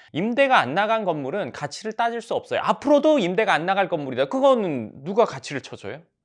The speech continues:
지금 뭐 여기에 지어놓으면 임대가 잘 나가거나 임대가 들어와서 임대료가 얼마가 되거나 아니면 향후에 임대료가 상승한다. 그럴 때 건물의 가치가 정해지고 미래 가치도 정해지는 거죠.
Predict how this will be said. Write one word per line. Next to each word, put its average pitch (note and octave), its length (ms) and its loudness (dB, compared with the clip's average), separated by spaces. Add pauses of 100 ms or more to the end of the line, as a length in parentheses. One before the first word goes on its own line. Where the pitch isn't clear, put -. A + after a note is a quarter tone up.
(240)
지금 A3+ 380 0
뭐 D3+ 160 -2
여기에 F3 300 4
지어놓으면 F#3+ 500 -2
임대가 E3 280 0
잘 A2+ 220 -6
나가거나 B2 520 0
임대가 E3+ 380 0
들어와서 C#3 460 2
임대료가 D#3+ 440 -2
얼마가 B2 320 -2
되거나 A2 340 -2
아니면 F#3+ 300 -2
향후에 A3 280 0
임대료가 D#3+ 460 0 (160)
상승한다. A#3 540 0
그럴 C#4+ 280 0
때 C4 140 6
건물의 F3+ 340 0
가치가 C#3+ 360 -2
정해지고 C3 560 0 (160)
미래 A3 260 6
가치도 G#3+ 400 2
정해지는 A#2+ 460 -2
거죠. F2 260 -16